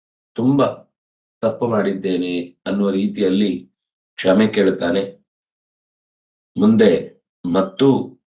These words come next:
ಆ ದೊಡ್ಡಸ್ತಿಕೆಯನ್ನ ಬಿಡಿಸಿ ಹೇಳ್ತಾನೆ,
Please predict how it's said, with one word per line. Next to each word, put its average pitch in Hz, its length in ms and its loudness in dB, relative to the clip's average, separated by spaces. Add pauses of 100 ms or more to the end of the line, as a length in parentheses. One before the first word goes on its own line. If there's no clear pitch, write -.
(260)
ಆ 95 60 -2 (640)
ದೊಡ್ಡಸ್ತಿಕೆಯನ್ನ 101 880 2 (920)
ಬಿಡಿಸಿ 113 340 -2
ಹೇಳ್ತಾನೆ, 92 720 -4